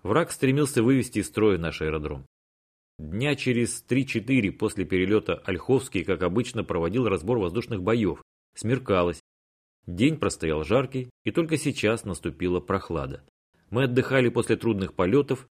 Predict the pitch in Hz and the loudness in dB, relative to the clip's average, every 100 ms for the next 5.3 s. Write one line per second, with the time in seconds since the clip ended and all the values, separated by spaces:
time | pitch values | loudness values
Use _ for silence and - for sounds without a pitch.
0 | _ 82 95 143 156 143 131 110 110 113 | _ -8 -2 0 0 -2 -4 -4 -2 0
1 | 107 117 117 104 82 69 69 _ - 90 | 0 -2 -2 -4 -4 -6 -10 _ -12 -4
2 | 87 151 165 - _ _ _ _ - - | 2 2 0 -10 _ _ _ _ -8 -2
3 | 156 - 139 117 110 127 131 127 120 104 | -2 2 2 4 0 -2 -2 0 2 0
4 | 80 71 - _ _ - 143 160 135 196 | -2 -10 -14 _ _ -2 2 2 2 2
5 | 180 104 | 2 0